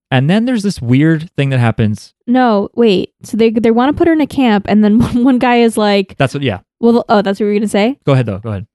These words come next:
Speaker 2: It, the one guy is like, "Well, no, you remember la-, last time that happened." Nobody remembers last time that
Speaker 1: <laughs> Which
Speaker 2: happened.
Speaker 1: is ridiculous.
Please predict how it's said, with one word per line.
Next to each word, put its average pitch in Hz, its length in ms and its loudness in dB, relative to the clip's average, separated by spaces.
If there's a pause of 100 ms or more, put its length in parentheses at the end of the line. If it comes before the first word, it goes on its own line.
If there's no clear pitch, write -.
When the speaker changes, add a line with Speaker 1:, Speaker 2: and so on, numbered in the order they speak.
(140)
Speaker 2:
It, 202 340 -10
the 233 100 0
one 220 360 -2
guy 220 180 2
is 208 180 0
like, 202 380 -2
"Well, 240 160 0
no, 214 320 -2
you 226 160 -2
remember 294 260 0
la-, 247 240 0
last 269 460 0
time 285 160 0
that 247 100 0
happened." 214 260 0
Nobody 392 220 4
remembers 330 460 2
last 247 320 -2
time 294 140 0
that 277 140 0
Speaker 1:
<laughs> - 20 2
Which - 60 2
Speaker 2:
happened. 285 300 0
Speaker 1:
is 269 80 -2
ridiculous. 339 560 -4